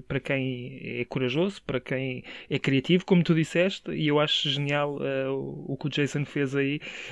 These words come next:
mas não é a única solução, existem, acho eu que ainda existem várias que nós ainda vamos acabar por descobrir, mas uma delas que já existe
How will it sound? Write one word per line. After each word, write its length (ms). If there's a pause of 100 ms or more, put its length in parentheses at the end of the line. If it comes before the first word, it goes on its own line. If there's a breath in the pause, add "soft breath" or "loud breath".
mas 320
não 380
é 120
a 60
única 460
solução, 420
existem, 600
acho 280
eu 120
que 120
ainda 100
existem 300
várias 240
que 60
nós 160
ainda 140
vamos 200
acabar 260
por 160
descobrir, 360
mas 180
uma 160
delas 300
que 140
já 120
existe 420